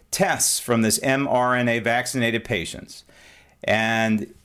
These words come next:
he is identifying that sixty-two percent of them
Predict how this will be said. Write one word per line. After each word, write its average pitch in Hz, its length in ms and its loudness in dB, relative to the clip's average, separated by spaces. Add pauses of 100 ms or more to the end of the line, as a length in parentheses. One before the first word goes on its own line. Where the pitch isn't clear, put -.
(120)
he 127 460 2
is 117 480 2
identifying 113 1000 -2 (560)
that 208 120 0
sixty-two 170 720 0
percent 156 440 0
of 110 80 -2
them 101 400 -2